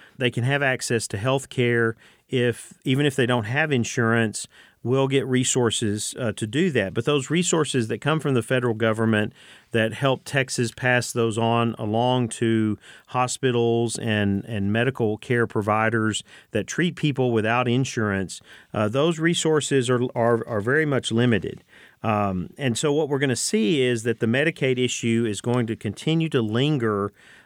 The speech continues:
uh, long past this legislative session, as, as, uh, Ross Ramsey writes. He said, "Earlier this year, the federal government reneged on a ten-year extension of another source of Medicaid funds known as a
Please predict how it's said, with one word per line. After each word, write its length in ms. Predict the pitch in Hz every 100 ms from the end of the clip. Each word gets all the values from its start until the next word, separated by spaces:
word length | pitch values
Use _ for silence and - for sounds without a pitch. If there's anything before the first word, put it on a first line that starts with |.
| -
uh, 120 | 107
long 360 | 107 117 143 156
past 340 | 131 131 120
this 180 | 120 -
legislative 640 | 117 117 117 123 113 104
session, 480 | - 127 120 - 104
as, 240 | 101 92
as, 440 | - 113 95 - -
uh, 160 | 110 98
Ross 340 | 107 113 107
Ramsey 340 | 117 113 101 101
writes. 420 | 113 147 110 95
He 80 | 117
said, 240 | - 117 - - - -
"Earlier 360 | 131 156 202 175
this 220 | 151 -
year, 160 | 135
the 100 | 127
federal 360 | 117 - 139 156
government 520 | 135 127 120 120 117
reneged 720 | 113 107 113 127 147 156 131 -
on 160 | 110
a 100 | 104
ten-year 680 | 104 - 151 151 156 135 123
extension 880 | 104 - - 143 139 - 107 98 98 - - - -
of 100 | 110
another 400 | 107 117 135 143
source 380 | - 127 117
of 80 | 107
Medicaid 640 | 101 123 139 131 110 98 87
funds 460 | - 104 101 101
known 240 | 110 113 117
as 220 | 104 98
a 260 | 104 101